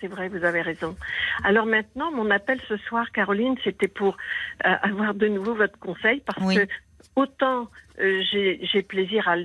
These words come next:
Speaker 1: à, à savoir la vérité et puis
Speaker 2: Oui.
Speaker 1: à me dire, bon, euh, voilà, la raison est là.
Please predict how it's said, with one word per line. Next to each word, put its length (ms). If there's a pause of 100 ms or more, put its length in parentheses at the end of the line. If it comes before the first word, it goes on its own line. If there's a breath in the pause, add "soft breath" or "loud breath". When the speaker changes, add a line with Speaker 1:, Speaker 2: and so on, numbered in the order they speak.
(180)
Speaker 1:
à, 80 (160)
à 140
savoir 280
la 80
vérité 540
et 40
puis 180
Speaker 2:
Oui. 60
Speaker 1:
à 80
me 160
dire, 260
bon, 240 (360 loud breath)
euh, 160
voilà, 320
la 100
raison 360
est 60
là. 260